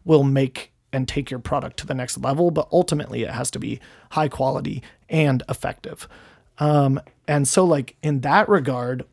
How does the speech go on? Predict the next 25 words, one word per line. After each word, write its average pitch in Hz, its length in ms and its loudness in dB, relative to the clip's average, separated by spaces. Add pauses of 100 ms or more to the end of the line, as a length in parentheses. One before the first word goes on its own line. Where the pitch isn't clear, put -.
who 143 300 -4
I 147 120 4
would, 135 280 0 (140)
who 165 160 -2
I 139 80 2
would 139 160 -2
tell 165 160 2
you 156 80 4
to 147 80 0
look, 143 340 0 (320)
look 160 300 0
to 139 400 4 (260)
as - 300 -6 (260)
far 143 200 4
as 131 120 -4
sort 135 240 -2
of, 135 80 -4
like, 127 160 -4
a, - 240 -8 (120)
a, - 360 -10 (1080)
a 127 180 -12
sports - 800 0
or 135 180 -2
a 131 80 0
known 139 600 4